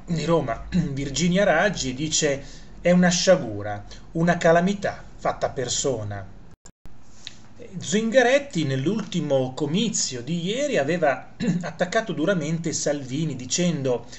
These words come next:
"Davanti avremo dei mesi molto difficili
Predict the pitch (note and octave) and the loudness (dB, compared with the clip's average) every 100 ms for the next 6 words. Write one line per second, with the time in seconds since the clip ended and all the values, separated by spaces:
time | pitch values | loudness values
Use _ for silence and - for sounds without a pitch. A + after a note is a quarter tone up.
0 | - - C#3+ D3+ G3+ C4 - G3 C#3+ D#3+ | -16 -8 0 2 4 2 2 2 4 4
1 | E3 C#3 B2+ C3+ C#3 G3 C4+ F#3 D3 D#3+ | 2 0 -2 -2 -2 -2 -2 -2 0 -2
2 | D#3 C#3 B2+ D#3+ - F3+ - G#3+ B3 | -2 -4 -6 -8 -4 -2 -2 -4 -6